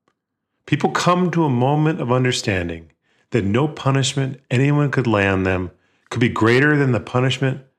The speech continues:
that they lay on themselves by conspiring in their own diminishment." Those words, "conspiring in their own diminishment," hit me like a thud.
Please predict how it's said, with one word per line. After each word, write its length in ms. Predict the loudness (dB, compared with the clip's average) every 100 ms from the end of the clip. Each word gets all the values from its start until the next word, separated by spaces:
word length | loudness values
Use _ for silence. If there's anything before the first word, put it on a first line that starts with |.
| _
that 80 | -8
they 120 | -4
lay 300 | 0 2 2
on 200 | 2 0
themselves 760 | 0 0 -2 0 -2 -4 -10 -12 -16 _ _ _ _ _ _
by 120 | -6 -4
conspiring 840 | -2 -4 -2 0 2 2 0 -2 -6
in 120 | -6
their 160 | -6
own 420 | -4 -2 -2 -4 -8 -6
diminishment." 540 | -4 -2 -6 -10 -18 _ _ _ _ _ _ _ _ _ _ _ _ _ _ _ _ _ _ _ _
Those 160 | 0 4
words, 760 | 4 6 4 2 -2 -2 -4 -12 -10
"conspiring 760 | -2 -2 0 2 2 2 2
in 60 | 0
their 140 | 0
own 100 | -2
diminishment," 720 | -2 -2 -2 -4 -8 -10 _ _ _ _ _ _ _
hit 200 | -6 -4
me 120 | 0 0
like 180 | 0
a 60 | -4
thud. 480 | -8 -4 -4 -4